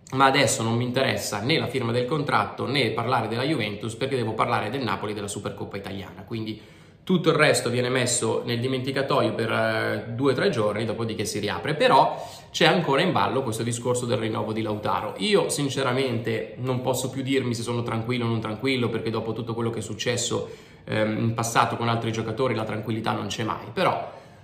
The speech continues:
non, non ho tutta questa preoccupazione. Chiaro è che se si dovesse arrivare a fine febbraio, metà febbraio, eh, ancora senza questa firma, allora magari qualche, qualche lampadina si può accendere, però ad oggi sinceramente mi sento abbastanza tranquillo.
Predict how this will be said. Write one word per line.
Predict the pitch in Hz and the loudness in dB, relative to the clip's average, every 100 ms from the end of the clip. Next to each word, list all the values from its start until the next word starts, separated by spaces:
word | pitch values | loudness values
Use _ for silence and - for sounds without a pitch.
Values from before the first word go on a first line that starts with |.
| - - - - - - - - - - - | -20 -20 -20 -20 -20 -20 -20 -20 -20 -20 -10
non, | 139 151 151 | 0 4 6
non | 156 151 | 6 8
ho | 143 147 | 8 8
tutta | 135 131 | 4 2
questa | 135 127 127 | 2 2 0
preoccupazione. | 123 131 123 113 - 160 120 120 | 0 -2 -2 -2 2 4 4 2
Chiaro | - 143 139 | 2 2 4
è | 143 127 | 2 0
che | - | -2
se | - | -6
si | - | -6
dovesse | 117 131 139 | -2 -2 0
arrivare | 135 135 143 110 | 0 4 4 4
a | 98 | 0
fine | 135 147 | -2 -2
febbraio, | 143 117 135 117 - | -2 0 2 2 0
metà | 107 139 | -4 -4
febbraio, | 135 120 135 113 107 104 | -4 0 4 4 2 -4
eh, | - 117 117 | -4 -2 0
ancora | 117 123 156 139 | -2 -2 0 0
senza | 117 131 123 | 0 -2 -2
questa | 123 127 185 | -4 -2 -2
firma, | - 104 107 | -2 -4 -2
allora | 120 104 104 | -2 -2 -4
magari | 107 104 104 101 | -4 -4 -4 -4
qualche, | 107 101 107 - - - - | -4 -4 -4 -6 -10 -18 -12
qualche | - 120 113 123 | 0 2 4 2
lampadina | 120 117 120 120 113 113 110 | 2 2 2 2 2 2 0
si | - 117 | -2 -4
può | 117 113 | 0 0
accendere, | - 117 101 98 101 | 0 -2 -2 -2 -4
però | 98 123 113 | -2 2 4
ad | 123 | 4
oggi | 120 113 104 | 4 0 -2
sinceramente | 104 113 110 110 107 101 98 | -4 -4 -4 -4 -4 -6 -6
mi | 104 | -6
sento | 98 98 | -8 -8
abbastanza | 101 101 101 95 | -8 -8 -8 -8
tranquillo. | 101 104 - - - | -10 -12 -14 -18 -20